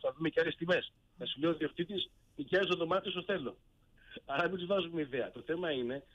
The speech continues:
το πώς μπορούν πραγματικά να βοηθήσουν τα παιδιά να βρουν σπίτια σε περιοχές οι οποίες είναι περιοχές που εξυπηρετούνται από το μετρό, περιοχές οι οποίες διαθέτουν ακίνητα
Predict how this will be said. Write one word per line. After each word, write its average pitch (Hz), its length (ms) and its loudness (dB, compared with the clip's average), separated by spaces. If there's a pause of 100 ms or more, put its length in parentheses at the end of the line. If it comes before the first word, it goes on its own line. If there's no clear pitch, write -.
(200)
το 123 120 -8
πώς 170 280 0
μπορούν 147 380 0
πραγματικά 131 560 0
να 120 140 0
βοηθήσουν 131 340 -2
τα 156 80 2
παιδιά 107 340 0
να 123 160 0
βρουν 139 240 -2
σπίτια 147 280 2
σε 131 120 0
περιοχές 123 500 0
οι - 40 -4
οποίες 123 360 -2 (320)
είναι 139 260 4
περιοχές 131 380 2
που 120 240 0
εξυπηρετούνται 123 540 0
από - 100 0
το 123 60 -4
μετρό, 107 320 2
περιοχές 120 560 2
οι 139 60 0
οποίες 139 240 2
διαθέτουν 127 500 0 (100)
ακίνητα 123 520 -6